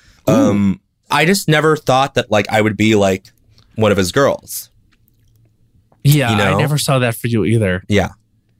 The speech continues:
Speaker 2: But I think, like,
Speaker 1: Think that you'd be a Jack Harlow.
Speaker 2: I like this song a lot. And it's the perf-, it is, like, so indicative of this time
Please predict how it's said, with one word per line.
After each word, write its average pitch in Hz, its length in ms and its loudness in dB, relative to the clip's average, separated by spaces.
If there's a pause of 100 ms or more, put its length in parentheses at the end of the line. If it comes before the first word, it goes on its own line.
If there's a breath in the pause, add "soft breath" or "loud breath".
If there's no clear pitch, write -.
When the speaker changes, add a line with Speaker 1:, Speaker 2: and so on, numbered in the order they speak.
(120)
Speaker 2:
But - 160 -2
I 127 80 -2
think, 175 340 -4
like, 135 120 2
Speaker 1:
Think 123 140 -4
that 107 160 0
you'd 117 160 0
be 117 120 2
a 107 80 0
Jack 110 280 -2
Harlow. 123 500 -2 (300)
Speaker 2:
I 117 180 2
like 127 460 0
this 110 220 -2
song 139 340 0
a 107 60 2
lot. 73 300 -6
And 101 100 2
it's - 140 -2
the - 100 -4
perf-, 131 420 -2
it 143 120 0
is, 160 260 0
like, 160 140 -2
so 131 400 0
indicative 113 560 0
of 98 360 0
this 95 240 0
time 95 640 0